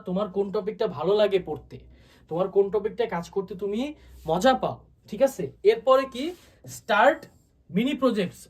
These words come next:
অর্থাৎ কি তোমার মিনি মিনি প্রজেক্টস লঞ্চ করতে হবে। অর্থাৎ কি তোমার যে সেক্টরের উপর তুমি যে কাজ করছো, এখন কি প্রজেক্ট লঞ্চের পালা, ঠিক আছে? বৈশা বৈশা আতলের মতন চুল না ফালায়া সুন্দর মতন কি এখন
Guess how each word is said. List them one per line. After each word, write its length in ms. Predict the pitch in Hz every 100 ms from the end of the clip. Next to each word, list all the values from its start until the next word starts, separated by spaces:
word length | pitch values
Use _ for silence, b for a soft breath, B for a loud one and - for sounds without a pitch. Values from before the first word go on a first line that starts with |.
| -
অর্থাৎ 600 | 175 - 254 233 - - _ -
কি 300 | 226 190 123 b b b
তোমার 320 | 185 190 262 185
মিনি 220 | 196 233
মিনি 200 | 233 247
প্রজেক্টস 540 | - 220 254 254 - - _ _ 156
লঞ্চ 280 | 185 208
করতে 280 | - 190 -
হবে। 160 | 160 135
অর্থাৎ 340 | 151 214 208
কি 120 | 214
তোমার 360 | 165 185 208 226
যে 100 | 226
সেক্টরের 400 | - 214 214 240
উপর 120 | 233 240
তুমি 200 | 240 233
যে 80 |
কাজ 220 | 233 233 -
করছো, 440 | - 233 - 175
এখন 300 | 139 139 214
কি 120 | 208 254
প্রজেক্ট 380 | 254 190 214 185
লঞ্চের 340 | 190 185 196
পালা, 280 | 160 131 123 _ b b b b b
ঠিক 120 | 180
আছে? 180 | 220 233 196 151
বৈশা 260 | 196 226 254
বৈশা 240 | 254 262 262
আতলের 460 | 214 214 254 254
মতন 460 | 254 254 277 240 131 - _ _ b b b b b b b -
চুল 180 | 240 269
না 100 | 269
ফালায়া 500 | 277 302 294 147 120 -
সুন্দর 240 | 202 220
মতন 260 | 233 233 254
কি 80 | 226
এখন 340 | 180 254 285